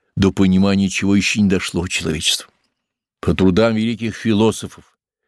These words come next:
писателей и поэтов можем судить о мощи слова выкристаллизованной мысли. Только при помощи слов можно увековечить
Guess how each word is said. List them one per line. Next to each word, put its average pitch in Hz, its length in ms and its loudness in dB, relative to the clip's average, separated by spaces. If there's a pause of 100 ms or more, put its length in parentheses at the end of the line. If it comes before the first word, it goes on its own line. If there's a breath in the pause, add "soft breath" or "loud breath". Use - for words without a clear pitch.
(120)
писателей 107 720 0
и 104 40 -2
поэтов 104 480 0
можем 98 280 -2
судить 95 360 0
о 104 120 2
мощи 107 540 0
слова 107 420 0 (300 loud breath)
выкристаллизованной 104 1000 0
мысли. 95 380 -4 (920)
Только 95 320 0
при 85 120 -2
помощи 80 400 0
слов 95 520 0
можно 110 320 2
увековечить 143 840 0